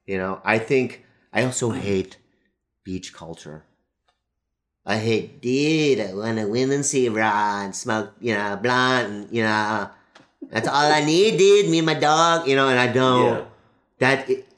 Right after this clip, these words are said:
Speaker 1: it's
Speaker 2: Well, yeah, that's the thing. In, in San Diego, you always see, uh, like, Pacific Beach.
Speaker 1: It's lazy.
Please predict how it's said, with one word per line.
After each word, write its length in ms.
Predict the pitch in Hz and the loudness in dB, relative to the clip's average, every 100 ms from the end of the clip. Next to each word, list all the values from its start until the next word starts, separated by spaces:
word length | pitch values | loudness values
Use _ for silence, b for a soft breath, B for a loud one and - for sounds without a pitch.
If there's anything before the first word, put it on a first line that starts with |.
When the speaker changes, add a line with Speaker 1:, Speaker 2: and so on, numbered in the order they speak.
| - | -4
Speaker 1:
it's 120 | 139 | 0
Speaker 2:
Well, 80 | 160 | 4
yeah, 160 | 175 175 | 4 4
that's 160 | 185 185 | 2 2
the 80 | |
thing. 140 | 175 156 | 2 4
In, 200 | 139 139 | 2 2
in 180 | 139 135 | 0 2
San 200 | 151 135 | 0 2
Diego, 320 | 123 113 104 | 2 2 2
you 140 | 98 | 2
always 200 | 98 95 | 0 -2
see, 320 | - 107 98 | -4 -2 0
uh, 500 | 92 85 80 80 78 - | 0 0 -2 -4 -6 -4
like, 240 | 95 - | -6 -6
Pacific 460 | 98 - 82 92 92 | -10 -8 -8 -8 -6
Beach. 420 | 90 80 - - - | -6 -6 -16 -18 -12
Speaker 1:
It's 160 | 110 104 | -10 -4
lazy. 480 | 98 98 - 76 | -2 -2 -4 -10